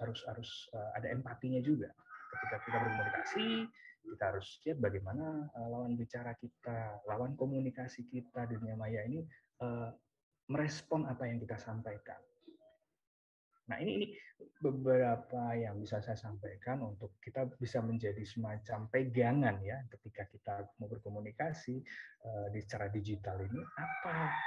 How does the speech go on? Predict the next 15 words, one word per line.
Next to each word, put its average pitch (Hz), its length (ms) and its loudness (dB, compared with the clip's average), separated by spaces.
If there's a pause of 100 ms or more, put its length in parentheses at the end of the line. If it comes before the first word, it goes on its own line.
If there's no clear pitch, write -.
(280)
ini 151 320 4 (320)
rule-nya 135 720 2
supaya 113 400 -4
kita, 127 320 -6 (480)
kalau 139 160 4
namanya, 143 480 2
kalau 139 240 -2
nanti 139 400 0 (240)
dibilang 131 320 0
ini 151 160 4
keluar 147 400 8
dari 127 240 6
ini, - 80 4
berarti 127 240 4
kita 170 240 -4